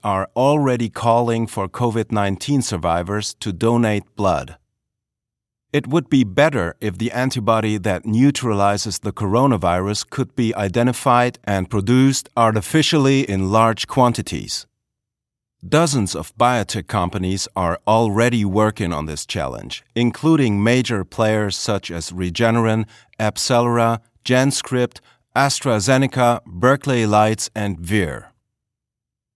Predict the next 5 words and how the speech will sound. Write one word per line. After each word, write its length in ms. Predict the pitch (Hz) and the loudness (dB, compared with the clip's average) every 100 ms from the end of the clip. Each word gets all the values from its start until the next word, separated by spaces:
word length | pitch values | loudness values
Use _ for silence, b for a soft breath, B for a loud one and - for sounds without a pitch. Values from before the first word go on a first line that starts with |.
| - | -6
They 180 | 143 180 | 0 2
are 200 | 170 156 | 2 -2
pursuing 800 | - 123 113 - 175 143 127 117 - | -4 -4 -2 0 2 2 2 -2 -2
different 420 | 170 - 143 127 | -2 0 0 0
strategies 880 | - - 135 135 104 71 64 - | -2 0 2 2 -2 -6 -8 -10